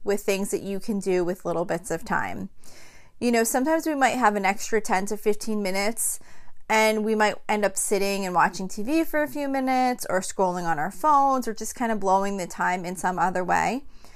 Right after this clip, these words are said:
But if you're really having a hard time getting the things that you want to accomplish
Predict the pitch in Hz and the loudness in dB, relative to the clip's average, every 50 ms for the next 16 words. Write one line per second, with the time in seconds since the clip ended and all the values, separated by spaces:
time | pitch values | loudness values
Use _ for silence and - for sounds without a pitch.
0 | - - - - - 247 262 277 269 - - 240 262 294 349 392 415 359 294 294 | -18 -18 -14 -2 0 2 2 2 0 -2 -4 -2 0 2 2 2 2 0 0 2
1 | 294 294 302 285 240 247 214 202 220 214 214 208 202 208 190 196 196 - - 214 | 2 2 2 0 2 2 2 2 2 0 -2 -2 2 2 4 4 2 0 -2 0
2 | 185 190 190 202 202 196 196 185 190 202 208 208 214 - - 190 185 180 - 190 | 0 0 0 0 0 -2 0 0 0 0 -2 -2 -4 -4 -6 -8 -8 -6 -4 -2
3 | 190 196 196 196 196 - 196 202 180 175 - 165 170 - - - 214 202 190 - | -2 0 0 -2 -2 -4 -4 -4 -2 0 0 0 0 0 0 2 2 2 2 0
4 | - 175 170 175 190 214 233 226 | 0 0 0 0 -2 -4 -6 -6